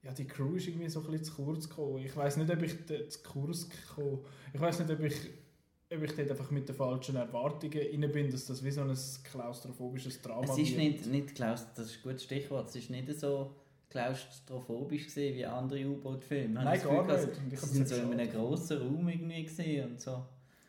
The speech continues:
Speaker 1: Und vor allem ist immer wieder weggeschnitten worden von ihnen. Es ist immer wieder so, es ist eigentlich interessant, dass wir so, ah, Problem, was haben die Hause und wie, wie sie quasi nicht informiert werden und eben, aber das ist wieder das, es ist eigentlich von der Prämisse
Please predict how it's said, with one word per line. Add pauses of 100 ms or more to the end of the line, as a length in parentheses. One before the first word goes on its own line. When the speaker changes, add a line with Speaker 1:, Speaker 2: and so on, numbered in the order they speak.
(180)
Speaker 1:
Und
vor
allem
ist
immer
wieder
weggeschnitten
worden
von
ihnen.
Es
ist
immer
wieder
so,
es (160)
ist
eigentlich
interessant,
dass
wir
so,
ah,
Problem,
was
haben
die
Hause
und
wie,
wie
sie
quasi
nicht
informiert
werden
und
eben,
aber
das
ist
wieder
das, (300)
es
ist
eigentlich
von
der
Prämisse